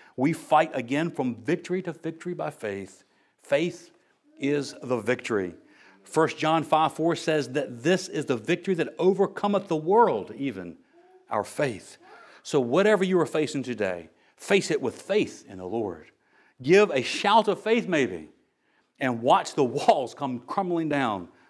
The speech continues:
before you. He is able. God is able. The problem is not a lack of strength on his part. His arm is not shortened, but it's a lack of faith on ours.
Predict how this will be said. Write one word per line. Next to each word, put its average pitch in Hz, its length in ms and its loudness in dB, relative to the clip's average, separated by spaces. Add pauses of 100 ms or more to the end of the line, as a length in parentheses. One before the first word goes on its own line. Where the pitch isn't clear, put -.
before 127 340 -2
you. 90 280 -4 (560)
He 156 240 -6
is 104 100 -4
able. 92 440 -4 (340)
God 117 340 2
is 110 160 -6
able. 98 480 0 (480)
The 135 80 0
problem 151 560 2 (200)
is 151 160 0
not 185 260 4
a 175 60 4
lack 175 280 2
of 151 100 -2
strength 175 540 -4
on 143 160 -2
his 160 180 -2
part. 135 240 2
His 180 140 0
arm 180 300 8
is 147 100 -2
not 175 300 2
shortened, 170 560 4 (280)
but - 120 2
it's - 80 -6
a 147 80 4
lack 165 420 0
of 160 120 -2
faith 165 280 -2
on 147 100 0
ours. 147 600 2